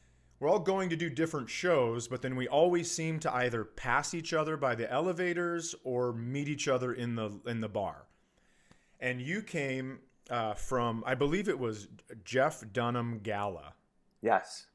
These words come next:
Speaker 1: Right? Where basically Dunham hosts the show and then brings out people, and then, and then it's aired on, uh, Canadian television.
Speaker 2: Yeah.
Speaker 1: And you came up to me and said,
Speaker 2: <laughs>
Speaker 1: "You ate shit so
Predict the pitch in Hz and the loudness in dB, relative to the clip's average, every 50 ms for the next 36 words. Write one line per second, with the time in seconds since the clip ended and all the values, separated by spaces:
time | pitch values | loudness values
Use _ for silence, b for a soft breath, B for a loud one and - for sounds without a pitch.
0 | _ - 101 113 117 127 123 135 131 123 151 170 175 165 170 151 143 135 127 117 | _ -4 0 2 4 4 4 4 4 6 6 4 4 4 0 -2 -2 -2 -4 -2
1 | 110 143 151 170 185 185 170 156 113 143 156 165 165 160 - - 135 120 - - | -2 0 2 2 2 0 0 0 2 4 4 4 4 2 -2 -4 -4 -4 -4 -2
2 | 120 104 92 92 92 101 113 113 - _ _ _ _ _ _ _ _ _ _ _ | -2 -2 -2 -2 -4 -6 -6 -8 -12 _ _ _ _ _ _ _ _ _ _ _
3 | _ _ - 123 123 123 123 123 127 127 127 123 120 110 101 139 143 147 151 139 | _ _ -2 0 0 0 0 0 0 0 0 0 -2 -2 0 2 2 2 2 2
4 | 135 127 117 120 - - - 117 104 - - 104 104 113 123 - - _ _ _ | 2 2 2 2 0 -2 -6 -8 -8 -6 -4 -4 -4 -4 -4 -6 -12 _ _ _
5 | _ _ - - 113 113 113 117 113 110 110 110 110 - 127 113 113 113 113 113 | _ _ -6 -4 -2 -2 0 0 0 0 -2 -4 -4 -4 -4 -2 -2 -2 -2 -2
6 | 107 101 - - - 131 131 151 151 135 120 113 113 117 117 - - - - 117 | -4 -6 -8 -6 0 2 4 6 6 4 4 2 0 -4 -6 -12 -12 -8 -4 -2
7 | 113 113 113 110 110 107 107 104 104 104 101 95 98 98 - _ _ _ _ _ | 0 0 0 0 0 -2 -2 -2 -2 -4 -6 -6 -8 -10 -12 _ _ _ _ _
8 | - - 123 131 135 127 123 117 110 104 - 135 135 127 98 92 82 82 85 - | -10 -4 -2 0 0 0 0 -2 -4 -2 0 0 0 0 -2 -6 -8 -12 -14 -20
9 | - - _ _ _ - - - _ _ - _ - 107 120 120 - - - _ | -20 -20 _ _ _ -20 -20 -20 _ _ -12 _ 2 4 4 4 2 -2 -14 _
10 | _ _ _ _ _ _ _ _ - 117 117 120 127 139 175 202 220 208 - 175 | _ _ _ _ _ _ _ _ -6 -4 -4 -4 -2 -2 -2 -4 -4 -4 -4 -2
11 | 156 135 127 120 113 - - 123 113 117 113 110 113 110 107 - 135 120 113 113 | -2 -2 -2 -4 -6 -6 -6 -6 -6 -6 -6 -6 -6 -6 -2 0 0 2 2 0
12 | 110 - - 107 135 147 160 160 165 165 160 - - - 135 123 123 117 - - | -2 -4 -6 -6 -4 -2 0 0 0 0 -2 -4 -4 -2 0 0 -2 -2 -4 -6
13 | - - - - - 127 120 123 139 | -6 -4 -4 -4 -2 0 2 4 4